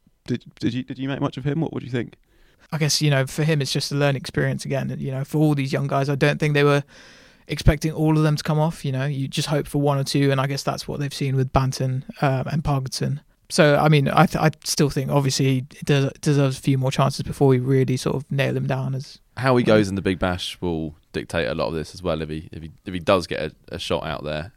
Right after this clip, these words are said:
Speaker 3: I can't remember who he signed for.
Speaker 2: Melbourne Stars.
Speaker 3: Melbourne Stars. If he gets a chance there and does well, then just as we're talking about the hundred, do-, you don't have to play for England well to move up the order for, for England, uh, p-, up the pecking order. So if he goes well there, there's still, there's still a chance. And the bowlers, certainly, the,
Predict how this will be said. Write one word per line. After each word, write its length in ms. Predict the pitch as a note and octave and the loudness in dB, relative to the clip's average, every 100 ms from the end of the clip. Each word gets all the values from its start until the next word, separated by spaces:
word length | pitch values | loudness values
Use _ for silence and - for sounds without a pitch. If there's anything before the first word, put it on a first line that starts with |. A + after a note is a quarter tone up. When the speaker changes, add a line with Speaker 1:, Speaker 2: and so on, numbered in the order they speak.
| - | -20
Speaker 3:
I 20 | |
can't 140 | - | -16
remember 180 | - F2+ | -14 -10
who 40 | |
he 40 | E2 | -10
signed 300 | - E2+ D#2+ | -8 -10 -8
for. 240 | D#2+ E2 - _ | -8 -10 -14 _
Speaker 2:
Melbourne 280 | - C#3 C#3 | 0 2 0
Stars. 400 | - C#3 D3+ - | 0 0 0 -2
Speaker 3:
Melbourne 180 | F#2+ F2 | -4 -2
Stars. 340 | - E2 D2+ _ - - - - | -2 -2 -4 _ -20 -20 -20 -10
If 160 | - G2+ | -4 0
he 40 | |
gets 200 | G#2 G#2+ | 2 2
a 60 | G2+ | 0
chance 340 | G#2+ F2+ - | -2 -2 -2
there 340 | G2 F2+ E2 F2+ - | -2 0 -2 -6 -6
and 160 | G2 F#2 | -4 0
does 180 | F#2 F2 | -2 0
well, 480 | F#2+ D2+ E2 F2+ - _ - | 2 2 0 -6 -14 _ -6
then 380 | F2 E2 D#2+ - _ - | -4 -4 -8 -14 _ -16
just 200 | G#2 E2+ | -14 -8
as 80 | |
we're 60 | F2 | -6
talking 160 | F2 E2 | -4 -6
about 100 | D#2+ | -4
the 80 | |
hundred, 280 | G2 F2 E2 | -4 -4 -4
do-, 120 | G#2 G2 | -2 -2
you 80 | |
don't 80 | G2 | -2
have 80 | E2 | -6
to 80 | - | -4
play 220 | G2+ F2+ | -2 -2
for 160 | F#2 F#2+ | -2 -2
England 280 | F#2+ D#2+ | -2 -6
well 240 | E2 F2 D#2+ | -2 -2 -2
to 120 | F#2 | -8
move 220 | F2+ E2+ | -6 -4
up 80 | D#2+ | -6
the 80 | F2 | -4
order 220 | F2 E2 | -4 -4
for, 300 | D#2+ E2 D#2+ - | -6 -6 -6 -8
for 160 | - F2 | -6 -6
England, 460 | E2 D2 D#2+ - - D#2+ | -6 -10 -12 -16 -16 -12
uh, 120 | D2+ - | -12 -12
p-, 160 | - | -10
up 120 | C#2 | -10
the 40 | E2+ | -8
pecking 280 | F2 - D#2+ | -12 -10 -12
order. 240 | D2+ D2+ | -10 -8
So 240 | - E2 D#2+ _ - _ | -4 -4 -4 _ -20 _
if 100 | - | -4
he 60 | A2+ | 2
goes 200 | B2 G#2+ | 4 6
well 140 | G#2 | 6
there, 100 | G2+ | 6
there's 160 | G2+ F#2 | 4 0
still, 200 | A#2+ D#2+ | -2 -2
there's 120 | F#2+ | -4
still 180 | - G2 | -4 -4
a 40 | |
chance. 400 | E2+ G2+ F2+ D2 | -2 -2 -2 -4
And 80 | G2+ | -4
the 60 | G#2 | 2
bowlers, 420 | A#2 A2+ F#2+ - | 4 4 0 -2
certainly, 300 | A2 F2+ F2+ | -2 -2 -4
the, 140 | F2+ | -8